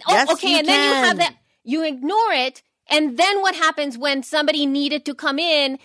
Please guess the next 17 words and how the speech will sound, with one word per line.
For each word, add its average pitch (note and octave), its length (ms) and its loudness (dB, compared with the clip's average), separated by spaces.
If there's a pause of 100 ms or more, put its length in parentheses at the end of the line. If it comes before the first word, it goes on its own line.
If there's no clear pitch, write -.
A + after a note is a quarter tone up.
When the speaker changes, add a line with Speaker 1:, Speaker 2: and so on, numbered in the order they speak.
(160)
Speaker 1:
and B3+ 180 -2
actually C#4 480 -2
change C#4 840 -4 (260)
the C4 400 0 (680)
electric C4+ 760 -2 (360)
because C#4 420 -2
you're C4+ 180 2
not C#4+ 220 2
gonna C4+ 180 0
have C#4 260 0
any C4 480 -6 (340)
heat D4+ 600 -14
for C#4 220 -2
the A#3+ 160 -8 (100)
s-, - 240 -20
winter C#4 460 -2
time, G3 400 -2